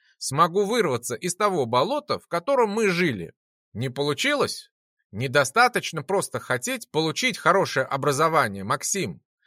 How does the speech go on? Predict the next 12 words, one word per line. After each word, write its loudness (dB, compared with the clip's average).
Надо 4
для 4
этого 2
иметь -6
еще -2
и -8
хорошую 0
голову. 0
Я 2
старалась 2
как 2
могла, -2